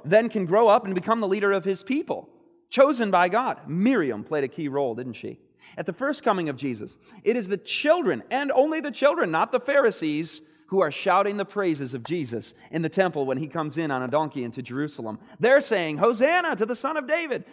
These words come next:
Blessed is he that cometh in the name of the Lord." Where the Pharisees are saying, "Keep those kids quiet." God chose the children each time. So do you expect also in the last days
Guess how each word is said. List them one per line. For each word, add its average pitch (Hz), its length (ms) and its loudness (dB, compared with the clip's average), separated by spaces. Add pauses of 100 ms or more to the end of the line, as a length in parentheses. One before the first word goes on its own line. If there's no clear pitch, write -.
(160)
Blessed 247 320 2
is 247 180 -6
he 214 140 -2
that 185 160 2
cometh 202 240 0
in 202 100 -4
the 196 60 -2
name 190 180 -2
of 175 60 -4
the 175 80 0
Lord." 175 320 4 (340)
Where 151 120 -2
the 156 80 0
Pharisees 170 440 2
are 151 80 2
saying, 143 280 -2
"Keep 165 180 2
those 151 200 2
kids 156 220 -2
quiet." 139 400 -2 (340)
God 151 240 2
chose 160 360 -2
the 143 80 -6
children 135 560 -4 (220)
each 170 300 -6
time. 123 400 -2 (120)
So - 160 -2
do 185 80 0
you 247 140 0
expect 254 420 -2
also 226 340 6
in 180 80 2
the 170 80 0
last 160 320 -2
days 139 380 0